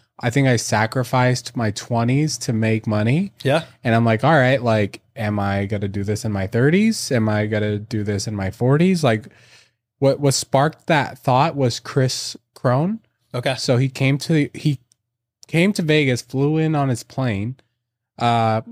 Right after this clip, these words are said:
Speaker 1: did a podcast, came, did Ryan's podcast, did my podcast, had his kids and, and his wife with him. And then they were, he was like, "Yeah, we're all gonna go home right now and, and have dinner, you know, back at home." And I'm
Speaker 2: Yeah.
Speaker 1: like, "Damn, like,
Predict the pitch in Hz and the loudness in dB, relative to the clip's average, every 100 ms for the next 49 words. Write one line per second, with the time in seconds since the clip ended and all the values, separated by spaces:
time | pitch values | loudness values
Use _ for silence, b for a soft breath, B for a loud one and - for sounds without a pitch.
0 | 175 147 165 - 156 147 139 156 143 139 | -4 0 0 0 0 0 0 0 2 0
1 | 135 - - 160 147 151 156 143 143 139 | -2 -6 -6 -2 0 2 0 0 2 4
2 | 135 135 135 139 127 135 131 127 117 143 | 4 2 0 0 0 0 0 0 0 -2
3 | 139 135 135 139 131 127 131 123 120 - | 2 2 2 2 0 0 0 0 -2 -6
4 | _ _ _ _ _ _ _ _ _ _ | _ _ _ _ _ _ _ _ _ _
5 | - - - 139 147 139 - - 143 143 | -20 -12 -4 -2 0 -2 -2 0 2 2
6 | 139 131 131 131 143 127 117 120 131 135 | 2 0 0 0 0 -2 0 2 2 0
7 | 147 135 139 135 123 120 120 110 B B | -2 0 0 2 2 2 0 -2 B B
8 | B 113 123 139 131 - 123 139 131 123 | B -2 0 2 0 -2 -4 0 0 2
9 | 127 120 113 - 143 139 135 143 143 139 | 2 2 0 0 0 2 2 4 2 2
10 | 135 131 131 147 147 139 135 131 131 120 | 2 2 2 2 2 2 2 2 2 0
11 | 120 135 120 135 123 120 135 127 120 - | -2 -4 -2 0 0 0 2 2 0 -6
12 | b b b - 127 117 117 117 127 127 | b b b -4 -2 -2 -4 -2 -2 0
13 | 135 113 123 143 117 113 120 139 131 120 | 0 0 0 0 0 0 0 2 2 -2
14 | 117 151 180 143 123 113 101 | -2 0 0 2 0 -2 -4